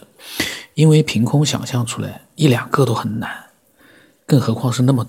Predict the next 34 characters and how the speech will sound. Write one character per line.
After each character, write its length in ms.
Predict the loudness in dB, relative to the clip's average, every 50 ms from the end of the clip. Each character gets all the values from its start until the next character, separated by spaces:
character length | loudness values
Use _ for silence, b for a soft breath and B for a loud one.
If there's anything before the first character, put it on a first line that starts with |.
| -2 2
多， 340 | 4 4 6 4 2 -4 -10 -10
而 140 | -6 -4 -4
且 140 | -4 -4 -4
记 180 | -2 -2 -2
载 160 | -2 -4 -6 -4
的 100 | -4 -2
那 80 | -2
么 80 | -2 0
详 300 | 0 -2 -2 -2 -2 -2
细， 140 | -2 -2 -2
还 160 | -2 -2 -2
有 100 | -2 -4 -4 -6
图。 380 | -6 -4 -4 -4 -4 -6 -8 -12 _ _ _ B B B B B B B B B B 0
当 200 | 2 4 4 4
时 180 | 4 2 0 0
《山 160 | 0 0 0
海 140 | 0 -2 -4
经》 160 | -4 -2 -2 -2 0
最 180 | 0 0 0
早 160 | 0 -2 -4
是 160 | -4 -2 -2 -2
有 80 | -2 -4
图 200 | -8 -10 -10 -10
的， 160 | -10 -12 -12 -14 _ -4
后 140 | 2 4
来 80 | 4 4
根 220 | 4 2 2 2
据 100 | 2 0 -2
图 180 | -2 -4 -6 -6
片 260 | -6 -4 -4 -6 -6 -8 -18 _ _
配 140 | -6 -4 -4
的 80 | -4 -4
文 120 | -6 -8 -10
字。 200 | -12 -14 -14 -14